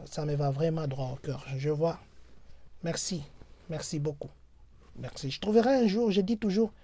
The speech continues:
le jour que je trouverai un mot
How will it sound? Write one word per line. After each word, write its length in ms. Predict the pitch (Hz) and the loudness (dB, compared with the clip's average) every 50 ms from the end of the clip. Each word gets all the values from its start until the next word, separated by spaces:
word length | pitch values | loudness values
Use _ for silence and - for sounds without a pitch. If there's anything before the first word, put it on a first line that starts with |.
| - - - - - - - - - - - - - - - - - - - | -20 -20 -20 -20 -20 -20 -20 -20 -20 -20 -20 -20 -20 -20 -20 -20 -20 -6 2
le 100 | 180 190 | 2 4
jour 220 | 180 220 285 294 | 6 6 4 4
que 100 | - 285 | 4 4
je 120 | 254 - - | 4 4 2
trouverai 420 | - 269 247 240 254 247 262 254 | 2 2 6 6 6 8 10 10
un 80 | 247 233 | 10 10
mot 240 | 214 202 190 156 | 10 8 6 4